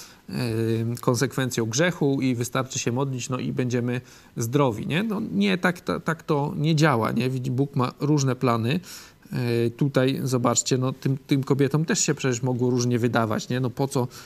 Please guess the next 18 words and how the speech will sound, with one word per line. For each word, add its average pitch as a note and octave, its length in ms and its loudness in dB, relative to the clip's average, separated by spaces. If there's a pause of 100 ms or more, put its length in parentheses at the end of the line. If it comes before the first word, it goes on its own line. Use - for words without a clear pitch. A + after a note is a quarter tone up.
(160)
nasz B2 200 2
brat B2+ 340 0
tutaj B2+ 500 -2
został, B2 400 -2
Bóg B2 240 2
dopuścił, B2 500 0
że A#2+ 140 0
on B2 300 -2
umarł, C3 400 0
nie? C3+ 140 0
No, G#3+ 120 -2 (320)
nie F3 140 2
znały E3+ 420 4
tego, C3 260 0
co C#3+ 120 -2
się C#3 140 -2
wydarzy B2+ 400 2
później, B2+ 520 -2